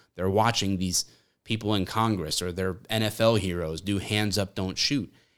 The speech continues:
and they're just being lied to. And you're like, "Man, some-, somebody that has experience in this world should say something." And I just, I was like,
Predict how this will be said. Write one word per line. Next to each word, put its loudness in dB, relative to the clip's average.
and -2
they're 2
just -4
being -6
lied -6
to. -4
And -6
you're -4
like, -8
"Man, -4
some-, -2
somebody 0
that -6
has -2
experience -4
in -4
this -6
world -4
should -4
say 2
something." -4
And -4
I -4
just, -2
I 0
was -4
like, -8